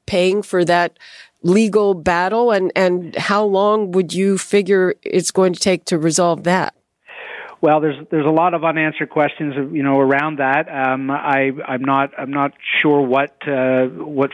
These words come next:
Speaker 2: financial obligations the city would have. Uh, again, as I said, the city clerk was, was, is simply, um, I mean, simply might be a simple <laughs> word, but is simply, uh,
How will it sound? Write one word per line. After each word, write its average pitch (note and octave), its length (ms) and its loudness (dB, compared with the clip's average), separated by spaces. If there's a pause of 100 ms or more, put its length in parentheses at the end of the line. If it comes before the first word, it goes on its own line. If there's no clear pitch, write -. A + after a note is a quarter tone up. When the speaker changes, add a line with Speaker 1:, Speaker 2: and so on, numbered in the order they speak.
Speaker 2:
financial C#3 440 -4
obligations C3 720 -4
the A#2 100 -6 (120)
city F3 180 2
would C3 180 0
have. C3 380 -2
Uh, B2+ 360 -2
again, C3+ 320 -2
as B2+ 100 -4
I B2 220 -4
said, D3+ 140 0
the A#2 180 -8
city C3 160 0
clerk - 320 -4
was, A#2+ 160 0 (100)
was, B2+ 160 2 (640)
is C3 160 0 (260)
simply, D3 560 0 (380)
um, A#2+ 800 0
I A#2 160 -10
mean, A2+ 240 -2 (120)
simply C#3 280 -2
might B2 240 0
be A#2+ 100 -6
a B2+ 300 -6 (140)
simple - 340 -2
<laughs> - 40 -6
word, F3+ 240 0
but C#3 160 0
is D#3 140 0 (180)
simply, D3+ 520 0 (360)
uh, C3 460 2